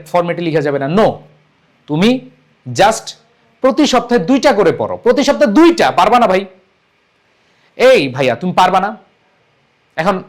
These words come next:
ভাইয়া বললে অনেকে বলবে, "আপুকে বলেন না কেন? ভাইয়া, আপু দুইজনকে ভাইয়া বলি।" তাহলে এই ভাইয়ারা,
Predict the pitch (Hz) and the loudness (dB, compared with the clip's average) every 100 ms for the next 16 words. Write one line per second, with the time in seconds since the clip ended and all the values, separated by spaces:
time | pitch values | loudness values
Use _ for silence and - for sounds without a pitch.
0 | 147 143 180 208 190 180 175 156 160 - | -6 0 2 2 0 0 -4 -2 -2 -2
1 | 147 156 151 143 135 123 113 110 113 131 | -6 -8 -6 -4 -4 -4 -8 -8 -6 -2
2 | 165 151 151 139 143 143 170 120 117 113 | 0 0 -2 -6 -6 -6 -6 -4 -4 -6
3 | 92 - _ _ _ - 131 139 175 139 | -12 -20 _ _ _ -4 -2 0 0 0
4 | 131 117 90 | -2 -4 -6